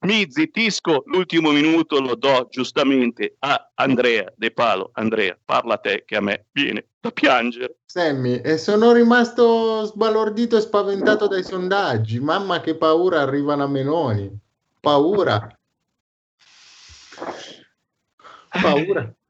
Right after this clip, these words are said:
Speaker 1: Eh, d'altronde ci devono far litigare, ragazzi,
Speaker 2: Ci
Speaker 1: eh,
Speaker 2: devono
Speaker 1: dobbiamo
Speaker 2: far
Speaker 1: litigare.
Speaker 2: litigare, no? Perché se non litighiamo noi, loro non riescono a rimanere dove sono. Se marciamo compatti,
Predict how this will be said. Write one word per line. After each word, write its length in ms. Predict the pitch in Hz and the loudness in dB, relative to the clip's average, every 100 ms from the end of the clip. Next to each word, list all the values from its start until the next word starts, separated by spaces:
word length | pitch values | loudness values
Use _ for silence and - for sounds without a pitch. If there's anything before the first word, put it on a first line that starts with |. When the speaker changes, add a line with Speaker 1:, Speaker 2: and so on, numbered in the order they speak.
| _ _ _ _ | _ _ _ _
Speaker 1:
Eh, 200 | 220 202 | -6 -2
d'altronde 420 | 214 214 233 120 | -4 0 0 0
ci 140 | - 117 | -2 -2
devono 320 | 117 113 107 | 0 2 2
far 200 | 113 107 | 2 -2
litigare, 580 | 104 113 - 98 90 85 | -4 -10 -8 -6 -6 -12
ragazzi, 460 | 85 87 90 - | -14 -16 -10 -4
Speaker 2:
Ci 60 | 190 | 0
Speaker 1:
eh, 160 | 190 185 | 2 4
Speaker 2:
devono 160 | - - | 4 4
Speaker 1:
dobbiamo 240 | 208 165 | 2 2
Speaker 2:
far 80 | 127 | 0
Speaker 1:
litigare. 440 | 214 - 190 220 | -2 -4 -2 -2
Speaker 2:
litigare, 180 | 226 135 | -2 -4
no? 240 | 147 175 180 | -2 -2 -4
Perché 300 | 175 180 185 | -4 -2 -2
se 120 | 208 | 0
non 180 | 226 240 | 0 -2
litighiamo 500 | 240 240 254 262 269 | -4 -2 0 0 0
noi, 160 | 285 | 0
loro 260 | 240 185 180 | 0 2 2
non 160 | 175 170 | 2 2
riescono 580 | 180 190 - 165 143 | 4 4 2 0 0
a 340 | 135 131 131 131 | 2 2 2 2
rimanere 520 | 143 139 143 143 143 | 0 -2 -2 0 0
dove 220 | 147 151 | -2 -6
sono. 320 | - 143 139 | -6 -4 -4
Se 140 | 139 170 | -4 -4
marciamo 600 | 175 185 185 233 233 233 | -2 -2 0 2 2 2
compatti, 1120 | 233 220 220 285 262 - 185 143 127 113 110 | 0 0 0 -2 -2 0 2 2 2 0 0